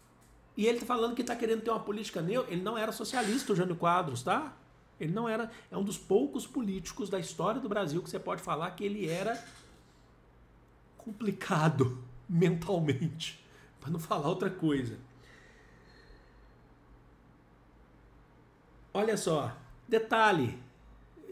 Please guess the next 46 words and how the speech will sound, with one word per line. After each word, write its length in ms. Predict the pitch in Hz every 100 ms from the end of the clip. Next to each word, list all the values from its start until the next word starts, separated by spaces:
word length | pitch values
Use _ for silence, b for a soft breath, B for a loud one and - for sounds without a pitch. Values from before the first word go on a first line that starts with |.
| -
Durante 340 | - 220 294 247
muito 240 | 392 403
tempo 340 | 381 247 277 240
acreditava 720 | - 240 220 - 214 240 233
que 120 | 233
era 100 | 233
o 60 |
vice 500 | 208 165 262 269 -
que 100 | 208
tava 260 | - 190 185
fazendo 460 | 175 165 165 165 151
isso, 320 | 160 156 156
o 40 |
João 160 | 135 160
Goulart. 360 | 156 139 143
E 40 | 208
não, 320 | 262 214 226
era 160 | 208 247
o 60 |
próprio 500 | - 220 247 269 254
Jânio. 400 | 226 196 233 214
Você 140 | 160 202
não 160 | 226
tem 220 | 208 240
indícios 480 | 226 170 233 - 220
concretos 640 | - 247 247 214 247 247 196
de 100 | 208
que 140 | 214
foi 180 | - 208
o 40 |
João 180 | 196 208
Goulart 300 | 202 170 170
que 40 | -
tava 200 | 196 190
fazendo 320 | 165 175 180
essa 160 | 170
política. 560 | 180 - 156 - - 120 - - - - - - - - -
Era 140 | - 220
o 40 |
próprio 440 | - 220 233 - 226
Jânio 460 | 170 226 254 226
que 100 | 208
tava 240 | - 196 196
fazendo 380 | 196 185 185
essa 160 | 180 180
política. 560 | 165 175 156 156 -